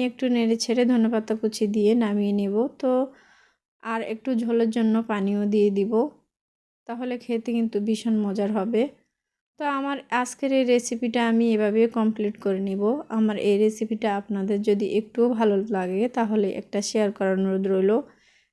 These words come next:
এতক্ষণ সময় নিয়ে আমার ভিডিওটি দেখার জন্য সকলকে অসংখ্য ধন্যবাদ। সবাই অনেক বেশি ভালো থাকবেন, সবার জন্য অনেক অনেক শুভকামনা। সবার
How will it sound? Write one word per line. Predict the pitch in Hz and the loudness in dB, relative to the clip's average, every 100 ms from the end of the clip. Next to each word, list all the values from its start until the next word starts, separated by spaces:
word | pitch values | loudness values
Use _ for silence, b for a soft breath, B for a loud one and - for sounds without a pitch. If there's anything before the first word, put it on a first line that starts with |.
| - | -8
এতক্ষণ | 269 285 294 294 | -6 -6 -4 -6
সময় | 285 269 269 | -4 -2 0
নিয়ে | 269 269 269 | 0 2 0
আমার | 214 220 220 | 0 -2 0
ভিডিওটি | 208 220 202 208 220 214 | 0 -2 0 -2 -2 0
দেখার | 208 208 208 196 | 0 0 -2 -2
জন্য | 202 196 196 | -2 -2 -4
সকলকে | 208 196 - 190 214 185 | -4 -4 -4 -6 -4 -6
অসংখ্য | 190 190 196 202 | -4 -4 -4 -2
ধন্যবাদ। | 208 208 190 190 208 240 _ b b b b _ _ _ _ - | 0 0 0 -2 -2 -4 _ b b b b _ _ _ _ -12
সবাই | 262 220 220 - | -6 -2 -2 -2
অনেক | - 233 277 262 | -2 -2 0 0
বেশি | 269 277 | 0 0
ভালো | 277 254 247 247 | -2 0 0 0
থাকবেন, | 233 214 226 226 | -2 0 2 2
সবার | 226 226 220 214 | 0 0 0 0
জন্য | 220 214 208 | 0 0 0
অনেক | 202 202 220 | -2 -2 -4
অনেক | 202 202 - | -4 -4 -4
শুভকামনা। | 214 202 202 208 196 196 262 - b b b _ _ | -2 -2 -2 -2 -2 -2 -4 -6 b b b _ _
সবার | - 233 214 | -10 -6 -4